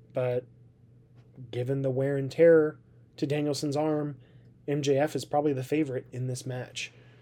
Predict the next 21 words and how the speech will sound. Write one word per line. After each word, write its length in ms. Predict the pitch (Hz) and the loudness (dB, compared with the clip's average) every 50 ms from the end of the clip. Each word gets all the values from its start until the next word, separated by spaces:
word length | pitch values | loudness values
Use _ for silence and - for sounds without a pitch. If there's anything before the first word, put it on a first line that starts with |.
| - - - - - - - - - - - - - | -20 -20 -20 -20 -20 -20 -20 -20 -20 -20 -18 -10 -8
Um, 480 | 131 131 127 127 127 127 127 123 117 - - - - - - - - - | -6 -4 -4 -4 -4 -6 -6 -8 -10 -12 -16 -20 -20 -20 -20 -12 0 8
I, 160 | 165 170 175 | 10 12 12
I, 280 | - 156 180 143 185 185 | 12 10 4 2 2 2
I 100 | 165 165 170 | 6 6 6
expect 400 | 160 - - - 175 160 - - | 6 6 4 4 4 4 4 2
to 80 | 156 | -2
kinda 220 | - 147 147 151 139 | 0 0 -4 -2 -2
have 160 | 139 143 135 | -2 -2 -2
a 60 | 143 | -2
little 240 | 135 139 151 147 139 | 0 0 0 0 2
bit 140 | 135 147 147 | 2 2 2
of 120 | 139 131 | 2 0
a 60 | 131 | -2
screwy 880 | 123 - - - - - - 156 147 143 143 147 143 143 143 143 143 123 127 - - - - - - | -4 -4 -4 -6 -6 -4 -2 -2 0 0 0 0 0 0 0 -2 -2 -4 -8 -14 -20 -20 -20 -20 -20
finish. 720 | - - - - - 180 170 175 175 175 - - - - - - - - - - - - - - - - - - - - - - - - - - - - - - | -20 -8 2 6 6 6 8 6 2 2 0 -2 -8 -10 -14 -20 -20 -20 -20 -20 -20 -20 -20 -20 -20 -20 -20 -20 -20 -20 -20 -20 -20 -20 -20 -20 -20 -16 -8 -4
I 60 | 147 | 0
don't 120 | 151 165 | 2 4
think 140 | 156 165 160 | 4 4 4
it's 120 | 160 - | 4 2
necessa-, 440 | - 165 151 - 143 131 - 165 - - | 2 0 0 0 -2 -2 -2 -2 0 4
like, 200 | 165 170 170 - | 6 6 6 6